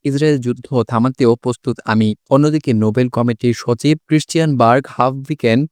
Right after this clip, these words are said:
স্পষ্ট জানিয়েছেন, সংবাদ মাধ্যমে আলোচনার ভিত্তিতে কোনো সিদ্ধান্ত হয় না, যোগ্যতার ভিত্তিতেই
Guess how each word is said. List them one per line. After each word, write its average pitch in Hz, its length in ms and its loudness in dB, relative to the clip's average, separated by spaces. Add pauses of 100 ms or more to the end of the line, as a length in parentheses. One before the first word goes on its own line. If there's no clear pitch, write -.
(240)
স্পষ্ট 151 480 -4
জানিয়েছেন, 123 580 0 (300)
সংবাদ 135 360 0
মাধ্যমে 113 440 -2 (120)
আলোচনার 123 420 -2
ভিত্তিতে - 400 -4 (120)
কোনো 120 220 0
সিদ্ধান্ত 139 500 -4 (120)
হয় 113 240 0
না, 107 60 2 (340)
যোগ্যতার 131 480 2
ভিত্তিতেই 123 500 -2